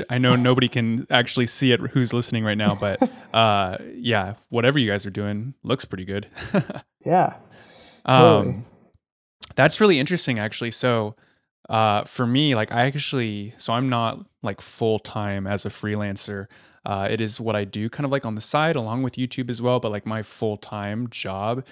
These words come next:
Speaker 1: is actually working for, uh, a production company. And, well,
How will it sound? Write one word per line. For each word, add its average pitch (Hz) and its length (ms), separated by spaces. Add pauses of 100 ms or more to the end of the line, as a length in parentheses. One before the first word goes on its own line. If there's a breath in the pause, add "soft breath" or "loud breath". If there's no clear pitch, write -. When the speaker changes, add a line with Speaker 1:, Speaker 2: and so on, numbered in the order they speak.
(300 loud breath)
Speaker 1:
is 104 160
actually 101 360
working 101 480
for, 104 520 (340 soft breath)
uh, 95 320
a 104 80
production 107 440
company. 101 520
And, 95 400 (320)
well, 117 180